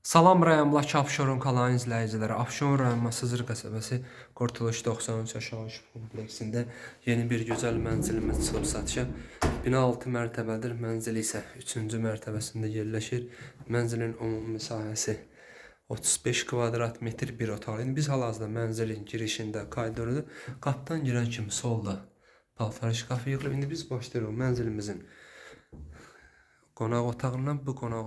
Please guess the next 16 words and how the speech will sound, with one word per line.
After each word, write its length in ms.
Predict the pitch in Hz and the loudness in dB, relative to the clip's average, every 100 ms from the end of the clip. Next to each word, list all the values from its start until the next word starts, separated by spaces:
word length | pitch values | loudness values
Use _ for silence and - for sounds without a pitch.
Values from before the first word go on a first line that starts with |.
| 110 | -6
otağı 280 | 110 104 104 | -4 -2 -2
həm 160 | 110 98 | -4 -4
yataq 280 | 104 107 123 | -6 -4 -4
otağı, 240 | 127 135 143 131 | -4 -4 -2 -2
mənzilimiz 520 | 110 104 104 104 95 - | -2 -2 -4 -6 -8 -10
bir 80 | 117 | -2
otaqlıdır. 680 | 113 110 123 120 123 131 160 - - - - | -2 0 0 2 0 0 -4 -6 -18 -20 -2
Gördüyünüz 380 | 156 160 175 170 | 0 2 2 2
kimi 140 | - 120 | 0 0
mənzil 260 | 113 107 104 | 2 0 0
həqiqətən 380 | 104 107 104 98 | -2 -4 -6 -6
çox 120 | 156 131 | -4 -4
yüksək 300 | 110 - 113 110 | -4 -4 -4 -2
səviyyədə 400 | 104 98 92 95 | -4 -4 -4 -6
təmir 420 | - 110 110 120 123 | -6 -4 -2 0 0
olunub. 340 | 127 139 151 | 0 0 -2